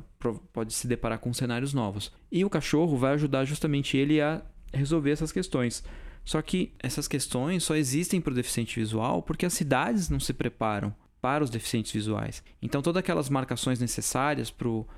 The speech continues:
no, no piso, né, que é o piso tátil pro, pro deficiente visual poder se orientar, saber quando tá chegando perto de um de-, de um degrau, chegar quando tá, é, perto de alguma parede, de alguma mudança que ele precisa fazer no sentido dele,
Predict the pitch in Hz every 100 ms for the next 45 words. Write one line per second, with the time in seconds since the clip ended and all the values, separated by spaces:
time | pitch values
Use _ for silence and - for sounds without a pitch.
0 | - - - 120 107 110 - 147 170 127
1 | 113 123 104 - 110 107 117 131 135 123
2 | - 117 107 107 - - - 120 113 -
3 | 110 - 110 110 104 113 107 - 107 101
4 | 98 104 117 131 - 110 107 - 107 107
5 | 110 110 104 107 110 107 101 - 113 107
6 | 104 101 101 117 127 110 - - - -
7 | - 110 104 113 107 104 _ _ _ -
8 | - 53 50 - - - - _ - 120
9 | 113 - 113 117 110 107 110 139 131 113
10 | 117 117 110 110 117 123 120 117 107 -
11 | 104 107 110 110 110 107 107 107 143 143